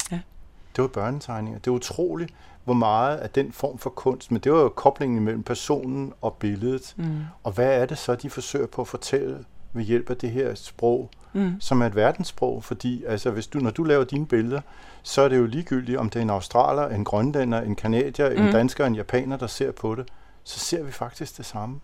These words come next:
Speaker 2: Og vi kan slet ikke tale sammen. Vi har ikke det samme sprog. Men vi har et sprog nedenunder alle sprogene, der er så elegant, ikke?
Speaker 1: Mm.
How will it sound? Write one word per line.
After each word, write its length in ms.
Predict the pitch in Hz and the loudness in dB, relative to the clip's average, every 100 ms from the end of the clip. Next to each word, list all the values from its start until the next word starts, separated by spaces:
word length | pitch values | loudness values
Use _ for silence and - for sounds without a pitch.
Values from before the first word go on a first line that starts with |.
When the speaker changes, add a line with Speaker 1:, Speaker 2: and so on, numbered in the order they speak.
| - - - - | -12 -12 -12 -8
Speaker 2:
Og 100 | - | -4
vi 40 | 107 | -4
kan 160 | - | -2
slet 140 | 110 160 | -2 -2
ikke 100 | - | 2
tale 200 | 131 147 | 0 0
sammen. 260 | - 117 | -2 -2
Vi 60 | 120 | 0
har 20 | |
ikke 100 | 147 | 0
det 80 | 127 | -2
samme 200 | - 135 | -4 -6
sprog. 360 | - 135 139 127 - | -6 -8 -8 -10 -2
Men 180 | 127 120 | 0 0
vi 60 | |
har 200 | 110 170 | -2 -6
et 80 | 143 | -8
sprog 300 | - 147 151 | -6 -2 0
nedenunder 460 | 131 156 208 185 147 | 0 0 -2 -2 -2
alle 200 | 120 131 | -2 -2
sprogene, 440 | - 117 127 131 123 | -4 -8 -8 -8 -6
der 80 | 110 | -6
er 60 | |
så 180 | 117 165 | -2 -2
elegant, 380 | 156 135 110 135 | -2 -4 -8 -8
ikke? 140 | 147 143 - | -12 -14 -4
Speaker 1:
Mm. 260 | 185 175 | -2 -2